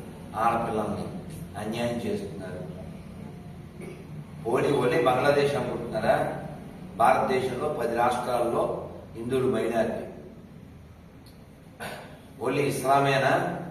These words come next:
కాదు, క్రైస్తవం. బోర్డర్లో లక్షల మంది చస్తే,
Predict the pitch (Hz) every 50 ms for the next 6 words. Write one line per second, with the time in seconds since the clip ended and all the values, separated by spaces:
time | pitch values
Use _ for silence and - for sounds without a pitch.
0 | - 113 117 117 117 120 - - - - - - - - - - - 107 117 247
1 | - 233 - 185 226 214 - - - - - - - - - - - - - -
2 | - - - - - - - - - - - 113 123 139 - - - - - -
3 | 214 214 - - - - - - - - - - - - - - - - - -
4 | - - - - - - - - 107 113 - - - - - - 170 170 170 151
5 | 151 143 147 - - - 143 - - - - 165 160 151 123 - - -